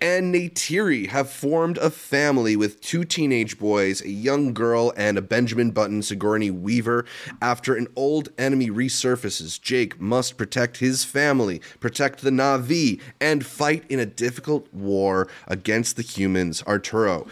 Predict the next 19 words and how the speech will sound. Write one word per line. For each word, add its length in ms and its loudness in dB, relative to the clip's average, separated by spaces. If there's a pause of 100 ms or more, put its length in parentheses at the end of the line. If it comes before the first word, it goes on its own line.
(100)
for 160 -2
thirteen 540 0
years, 340 0
James 360 0
Cameron 400 2
has 260 -2
faced 360 -2
questions 380 -2
about 200 0
whether 280 0
or 60 2
not 200 0
Avatar 360 -4
needs 320 -4
a 40 -8
sequel, 480 -2 (160)
let 140 0
alone 240 2
several, 720 0